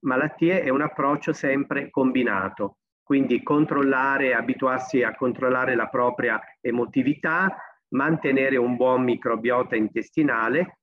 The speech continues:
e mangiare bene. Mangiare bene, cioè privilegiare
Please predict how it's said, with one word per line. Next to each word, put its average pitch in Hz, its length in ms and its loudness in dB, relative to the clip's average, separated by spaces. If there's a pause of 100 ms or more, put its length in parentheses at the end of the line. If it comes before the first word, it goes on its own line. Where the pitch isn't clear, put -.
(260)
e 160 100 -4
mangiare 156 640 2
bene. 104 380 -2
Mangiare 135 420 0
bene, 156 400 0
cioè 120 300 -2
privilegiare 147 1080 -2